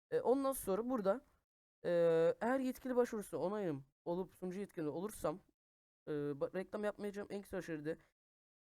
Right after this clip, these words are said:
biriken raporlara bakacağım. En iyi iş-, en iyi bir şekilde sunucuda oyuncuların sorunlarını adil ve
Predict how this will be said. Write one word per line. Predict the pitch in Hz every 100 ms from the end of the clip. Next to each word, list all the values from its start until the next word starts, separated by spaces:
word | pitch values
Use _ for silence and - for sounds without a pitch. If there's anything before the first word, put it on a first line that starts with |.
| -
biriken | 160 175 196 208 185
raporlara | 156 165 147 139
bakacağım. | 170 208 202 202 -
En | 185
iyi | 190 170
iş-, | - _ _ _ _ -
en | 180
iyi | 214 175 147 -
bir | 175
şekilde | - 151 151 139
sunucuda | 175 160 139
oyuncuların | - 151 165 160 170 165 147 147 _ _ _
sorunlarını | 180 175 170 151
adil | 156 160 180
ve | 165